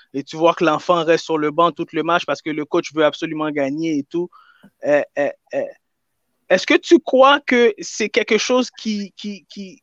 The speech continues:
que, que notre, les gens qui gèrent le foot au Québec sont au courant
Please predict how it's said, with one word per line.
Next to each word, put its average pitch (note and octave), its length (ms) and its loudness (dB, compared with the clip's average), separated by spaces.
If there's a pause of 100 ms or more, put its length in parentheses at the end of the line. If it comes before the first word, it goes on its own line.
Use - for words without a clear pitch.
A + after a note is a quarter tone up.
(100)
que, F#3+ 320 2 (1300)
que G#3+ 120 6
notre, F#3 800 4
les G3 260 2
gens B3 200 2
qui G3 240 -2
gèrent A3+ 400 4
le G3+ 120 6
foot A3 420 -4
au F#3+ 60 4
Québec G3 380 2
sont G3 340 0
au G#3+ 100 4
courant G3+ 600 0